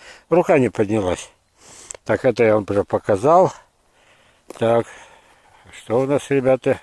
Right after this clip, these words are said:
в рюкзаках? Ну, в принципе, немного получилось. Вот почему. Здесь много скошено. Вот смотрите. Я не нарочно, я не хотел. Просто усталость берёт. Вот это вот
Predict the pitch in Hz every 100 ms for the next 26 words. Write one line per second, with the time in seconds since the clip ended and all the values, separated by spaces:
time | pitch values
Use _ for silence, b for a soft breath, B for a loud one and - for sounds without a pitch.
0 | _ b b b b b - 131 110 127
1 | 127 113 101 147 165 180 - 180 175 180
2 | 170 117 107 113 110 - 101 85 - _
3 | B B B B B _ 117 110 - 131
4 | - 151 113 104 127 156 165 175 127 -
5 | - 101 - 123 - 160 147 117 90 -
6 | - - B B B B 123 160 175 175
7 | 185 185 139 - 101 131 156 147 160 131
8 | 147 87 - _ _ b b b b -
9 | 139 135 160 143 - 160 131 107 104 104
10 | 92 - b b b - 131 160 135 156
11 | 170